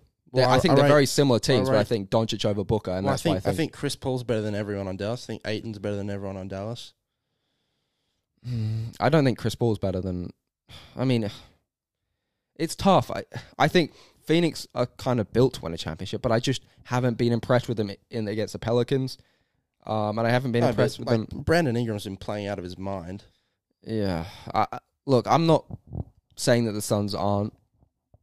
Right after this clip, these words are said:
Speaker 2: sort of contenders, and I probably put them second to make it out of the West. I'm not saying that they can't do it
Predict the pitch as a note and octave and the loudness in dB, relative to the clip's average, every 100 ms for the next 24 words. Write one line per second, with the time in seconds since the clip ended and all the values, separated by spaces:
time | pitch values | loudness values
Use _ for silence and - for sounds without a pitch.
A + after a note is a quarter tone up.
0 | _ - - A2 G2+ G#2 G2 A2 A2 A2 | _ -12 -4 -2 -2 -4 -2 -2 0 -2
1 | - B2+ G#2+ B2+ G2+ F2+ - A2+ - F#2 | 0 0 0 -4 -6 -8 -2 -2 -2 -8
2 | - _ _ - G#2+ G2 - G2+ F#2+ F2 | -14 _ _ -6 -2 -2 -4 -2 -4 -4
3 | F2 D#2 - - _ _ _ G#2+ A#2+ A#2+ | -2 -2 -4 -12 _ _ _ 0 0 2
4 | A#2 G#2+ G2+ G2+ - A2+ G#2 F#2 G#2 F2+ | 0 0 0 -4 0 0 0 0 0 0